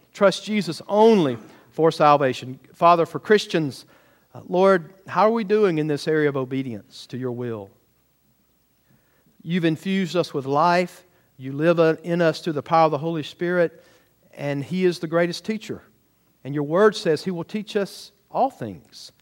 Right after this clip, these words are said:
concerning who you are, how we should obey, uh, obey you. He'll convict us of sin. And God, if, if you live in us,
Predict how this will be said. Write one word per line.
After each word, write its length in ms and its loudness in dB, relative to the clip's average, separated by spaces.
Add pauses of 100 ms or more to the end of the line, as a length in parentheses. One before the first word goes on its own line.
(100)
concerning 460 -4
who 100 -4
you 280 -8
are, 280 0 (440)
how 180 0
we 120 -2
should 220 -2
obey, 380 0
uh, 180 6 (140)
obey 220 2
you. 420 -4 (260)
He'll 140 -2
convict 400 -6
us 140 -8
of 100 -14
sin. 480 0 (500)
And 140 -8
God, 240 6
if, 120 -6 (120)
if 180 -10
you 120 -2
live 200 4
in 100 2
us, 540 2